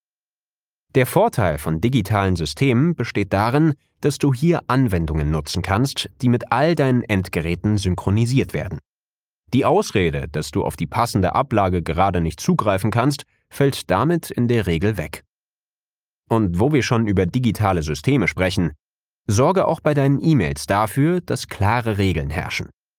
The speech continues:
Du könntest zum Beispiel feste Bearbeitungszeiten einführen, Newsletter automatisch an einen Unterordner weiterleiten lassen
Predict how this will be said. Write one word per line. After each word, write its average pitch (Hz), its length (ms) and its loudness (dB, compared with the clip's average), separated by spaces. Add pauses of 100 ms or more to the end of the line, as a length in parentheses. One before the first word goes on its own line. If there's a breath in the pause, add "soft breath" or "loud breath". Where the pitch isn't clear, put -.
(420)
Du 156 120 2
könntest 214 400 0
zum 156 120 2
Beispiel 143 440 2
feste 104 400 0
Bearbeitungszeiten 85 1000 0
einführen, 80 640 -2 (220)
Newsletter 98 720 2
automatisch 107 680 0
an 95 100 0
einen 90 220 2
Unterordner 85 720 0
weiterleiten 87 560 0
lassen 92 380 0